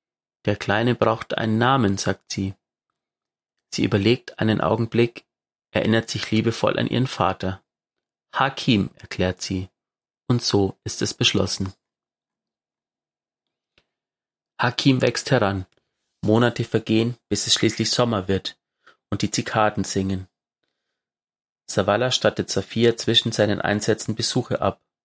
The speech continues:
und Safia beruhigt Hakim, der weint, wenn Savala wieder fortgeht.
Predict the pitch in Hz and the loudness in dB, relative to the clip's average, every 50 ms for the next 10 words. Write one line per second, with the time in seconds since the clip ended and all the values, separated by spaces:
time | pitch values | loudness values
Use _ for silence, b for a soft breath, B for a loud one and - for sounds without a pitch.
0 | _ _ _ _ _ _ _ _ _ - 101 98 - - 92 - - 117 117 117 | _ _ _ _ _ _ _ _ _ -4 -4 -2 -2 -4 -4 -2 2 4 4 4
1 | 113 - 107 107 104 107 - - - 117 117 - - - 113 101 92 95 - _ | 6 4 4 4 2 0 -2 -2 -2 -2 -2 -2 0 0 2 2 0 0 -4 _
2 | _ _ - 92 90 - 82 87 92 95 104 110 - - 98 104 101 - 107 98 | _ _ -2 -2 0 2 0 2 2 0 -2 -4 -4 -4 -2 -2 0 0 2 2
3 | 98 98 98 95 98 104 - 120 117 - - 104 98 - - - - 95 90 - | 2 2 0 0 -2 0 0 -2 -2 0 0 0 0 0 -2 -4 -6 -6 -6 -8
4 | - | -12